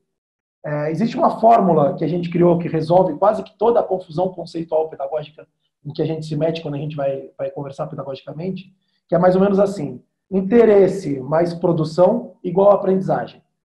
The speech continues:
Se você faz uma produção real em cima de algo que, que te interessa, você vai aprender, ponto final. Não importa se você tá falando de educação infantil ou quando você tá na educação superior, a cursos livres e educação corporativa.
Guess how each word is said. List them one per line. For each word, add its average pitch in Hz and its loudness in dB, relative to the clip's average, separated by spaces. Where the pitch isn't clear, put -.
Se - -6
você 175 2
faz 240 2
uma 240 4
produção 233 2
real 196 6
em 175 0
cima 180 -2
de 151 2
algo 180 6
que, 185 -2
que - -14
te - -10
interessa, 190 2
você 170 -2
vai 180 2
aprender, 190 -4
ponto 185 0
final. 156 -2
Não 170 -2
importa 220 2
se - -12
você 170 0
tá 190 2
falando 180 2
de 170 2
educação 170 -2
infantil 170 -4
ou 240 2
quando 190 -4
você 190 -6
tá 185 0
na 160 -4
educação 170 -2
superior, 160 -2
a 160 0
cursos 131 -14
livres 170 -4
e 160 -8
educação 156 -8
corporativa. 160 -6